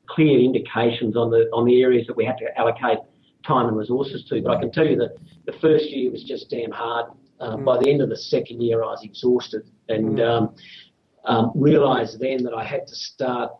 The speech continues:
Speaker 1: bringing in more sophisticated managers and, and support people to help me in, in the journey. And, uh, uh, I had a young C F O at the time, ga-, gave me very strong advice that we needed,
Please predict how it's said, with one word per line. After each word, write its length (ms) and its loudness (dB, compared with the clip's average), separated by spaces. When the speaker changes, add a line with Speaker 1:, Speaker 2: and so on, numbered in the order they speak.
Speaker 1:
bringing 540 2
in 440 2
more 240 6
sophisticated 760 0
managers 500 0
and, 240 -2
and 120 -6
support 480 0
people 440 -2
to 100 -4
help 280 0
me 160 -2
in, 240 0
in 100 -2
the 80 0
journey. 500 0
And, 300 -8
uh, 220 -2
uh, 260 2
I 100 2
had 80 2
a 40 2
young 220 2
C 240 2
F 100 -2
O 200 2
at 60 -6
the 60 -18
time, 640 -4
ga-, 240 0
gave 240 2
me 160 -6
very 220 0
strong 280 -2
advice 380 -4
that 140 -4
we 100 0
needed, 400 0